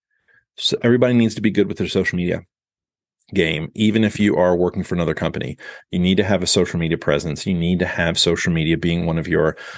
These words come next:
marketing outreach tools. So I wanna bring some people on that have social media credibility, um, training,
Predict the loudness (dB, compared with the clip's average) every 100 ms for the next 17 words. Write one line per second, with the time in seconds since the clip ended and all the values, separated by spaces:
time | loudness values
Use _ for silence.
0 | -6 2 2 2 0 0 0 -2 0 0
1 | -2 -4 -4 -4 -4 -4 -6 _ _ -2
2 | 0 4 2 2 0 0 2 0 2 -2
3 | -4 _ -20 _ _ _ _ _ -2 0
4 | 2 0 -2 -6 -18 _ _ _ _ _
5 | _ _ 0 0 2 2 2 -2 _ _
6 | _ _ -6 -2 0 0 -2 -6 -10 _
7 | _ _ _ -20 _ _ _ _ _ 0
8 | 2 2 0 -2 -6 _ _ _ _ _
9 | _ _ _ _ _ _ _ _ _ _
10 | -6 0 2 4 2 0